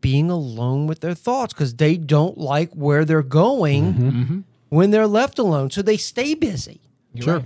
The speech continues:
Speaker 1: I
Speaker 2: I
Speaker 1: need to
Speaker 2: agree.
Speaker 1: stay busy because I don't wanna think about what's going on actually in my head.
Speaker 3: Mm-hmm. You're right.
Speaker 1: That's uncomfortable.
Speaker 3: And, and that is very true. There's a lot of people that, uh, I know that are like that, that don't.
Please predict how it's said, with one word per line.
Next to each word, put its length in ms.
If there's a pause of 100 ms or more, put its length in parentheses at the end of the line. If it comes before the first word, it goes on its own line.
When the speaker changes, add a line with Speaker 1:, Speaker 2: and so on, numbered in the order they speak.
(120)
Speaker 1:
I 60
Speaker 2:
I 40
Speaker 1:
need 120
to 40
Speaker 2:
agree. 100
Speaker 1:
stay 200
busy 380
because 340
I 100
don't 160
wanna 160
think 300
about 280
what's 180
going 280
on 180
actually 400
in 80
my 120
head. 520 (160)
Speaker 3:
Mm-hmm. 240 (200)
You're 160
right. 160
Speaker 1:
That's 200
uncomfortable. 680 (500)
Speaker 3:
And, 160
and 120
that 100
is 100
very 180
true. 240
There's 140
a 40
lot 260
of 60
people 440 (500)
that, 280
uh, 560 (100)
I 160
know 200
that 140
are 80
like 220
that, 240 (140)
that 220
don't. 300